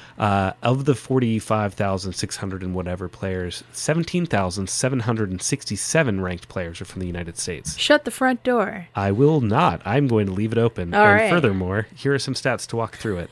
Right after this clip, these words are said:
Speaker 2: <laughs>
Speaker 1: Uh, the U S has ten of the top fifteen players. Fifteen of the top twenty players, sixteen through twenty, are All-American, clearly. Uh, and thirty-three of the top fifty, sixty-six of the top one hundred.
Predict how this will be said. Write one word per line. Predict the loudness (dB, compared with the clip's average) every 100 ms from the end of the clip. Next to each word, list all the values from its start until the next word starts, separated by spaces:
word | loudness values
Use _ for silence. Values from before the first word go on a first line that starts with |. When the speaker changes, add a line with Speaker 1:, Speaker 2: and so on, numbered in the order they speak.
| 0
Speaker 2:
<laughs> | 0 0 -2 -2 2
Speaker 1:
Uh, | 4 4 2 0
the | -4 0
U | 6 6
S | 6
has | 2 0 -2
ten | -4 -2
of | 0
the | 0
top | 0 -2 -2
fifteen | -6 -6 -4 -2 -2
players. | -4 -8 -8 -12 -14 -18 -20 -4 2
Fifteen | 2 2 -2
of | 0
the | -4
top | -4 -6 -4
twenty | 0 0 0
players, | -6 -10 -8
sixteen | -6 -8 4 4
through | 4 -4
twenty, | -8 -8
are | -6
All-American, | -4 -4 -6 -8 -8 -8
clearly. | -6 -2 -2 -4 -8 -16 -16 -4
Uh, | -2 0 -2 -4 -4
and | -4 2
thirty-three | 4 4 0 0 2
of |
the | 2
top | 2 0 0
fifty, | -4 -2 -4 -2
sixty-six | -2 -2 -2 -2 -2 -4
of | -6
the | -4
top | -2 -2
one | -2
hundred. | -4 -6 -6